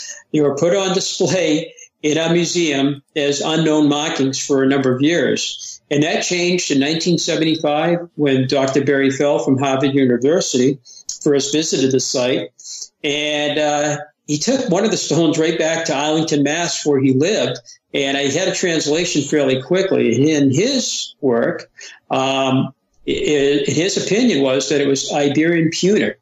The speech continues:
or Phoenician that was found in Spain and Portugal, and that it was, uh, a dedication to Baal on behalf of the Canaanites. And so that was interesting. You know, it's like, well, we got Phoenician. And they came back many, many more times, uh,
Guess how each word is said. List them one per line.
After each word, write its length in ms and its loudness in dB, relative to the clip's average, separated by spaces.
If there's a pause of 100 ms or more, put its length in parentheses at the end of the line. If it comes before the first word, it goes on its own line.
or 200 2
Phoenician 680 2 (280)
that 140 0
was 180 -2
found 280 0
in 180 2
Spain 420 -2
and 120 -2
Portugal, 720 0 (440)
and 460 0
that 180 0
it 100 0
was, 260 2
uh, 380 -2
a 80 0
dedication 680 0
to 200 -2
Baal 480 0
on 80 0
behalf 420 0
of 60 0
the 80 0
Canaanites. 1200 -2 (220)
And 240 0
so 120 -2
that 140 0
was 160 0
interesting. 580 -2
You 60 0
know, 120 0
it's 120 -4
like, 140 -2
well, 120 2
we 60 2
got 240 -2
Phoenician. 480 0 (580)
And 120 2
they 140 2
came 200 0
back 300 -2
many, 260 2
many 240 0
more 180 2
times, 640 -2
uh, 520 0